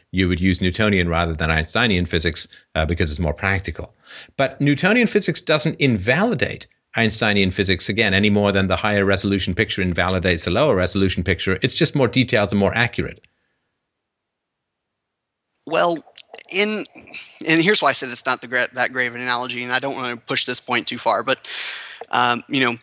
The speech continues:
Speaker 2: the two megapixel picture of an elephant and the forty megapixel, me-, megapixel picture of an elephant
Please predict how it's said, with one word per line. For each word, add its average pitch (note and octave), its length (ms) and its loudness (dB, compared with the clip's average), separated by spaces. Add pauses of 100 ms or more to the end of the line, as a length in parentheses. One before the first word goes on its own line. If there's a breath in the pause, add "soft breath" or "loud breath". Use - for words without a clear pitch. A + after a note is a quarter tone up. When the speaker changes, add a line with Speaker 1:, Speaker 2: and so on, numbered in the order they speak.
(880)
Speaker 2:
the D3+ 120 0
two G#3+ 180 0
megapixel C#3 800 0 (520 loud breath)
picture C#3+ 280 -2
of C3 80 -4
an C3 60 -2
elephant C3 340 0
and B2+ 200 -4
the A#2+ 200 -4
forty D3 300 -4
megapixel, B2 760 -2 (300)
me-, C3+ 160 -2 (160)
megapixel B2+ 720 -4 (200 loud breath)
picture C3 280 0
of A#2 100 0
an A#2 60 -4
elephant A#2+ 400 0